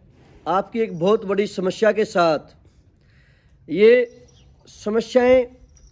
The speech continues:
लाइफ टाइम चलती रहती हैं और नई नई समस्याएं निकल के आती हैं। तो ये मेरा खुद का एक्सपीरियंस है, जो आप लोगों के साथ में हमेशा जो मैं शेयर करता हूँ। मैं कहीं से कोई स्टडी या कहीं से कॉपी नहीं मारता, जो अपने फार्म के ऊपर जो घटनाएं घटती हैं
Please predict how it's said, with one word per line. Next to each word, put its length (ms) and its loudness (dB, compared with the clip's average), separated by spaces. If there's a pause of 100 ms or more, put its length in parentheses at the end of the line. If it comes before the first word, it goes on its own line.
(300)
लाइफ 400 0
टाइम 280 0
चलती 380 -4
रहती 340 2
हैं 340 -2 (520)
और 220 4 (100)
नई 180 2
नई 180 0
समस्याएं 400 0
निकल 240 -4
के 120 -2
आती 280 -2
हैं। 280 -6 (1400)
तो 100 4
ये 400 0
मेरा 220 2
खुद 280 -4
का 180 2
एक्सपीरियंस 440 -4
है, 360 0 (120)
जो 180 -4
आप 220 0
लोगों 220 -2
के 120 -4
साथ 260 -2 (100)
में 120 -2
हमेशा 420 0
जो 160 -4
मैं 120 -4
शेयर 280 -2
करता 260 -8
हूँ। 100 -6
मैं 100 -8
कहीं 260 -2
से 160 -6
कोई 180 -6
स्टडी 500 -6 (420)
या 120 0
कहीं 240 -4
से 120 -2
कॉपी 340 -4
नहीं 100 -2
मारता, 360 0
जो 120 -2
अपने 260 -2
फार्म 340 -4
के 100 -6
ऊपर 180 -6
जो 120 -4
घटनाएं 400 -2
घटती 320 -6
हैं 200 -2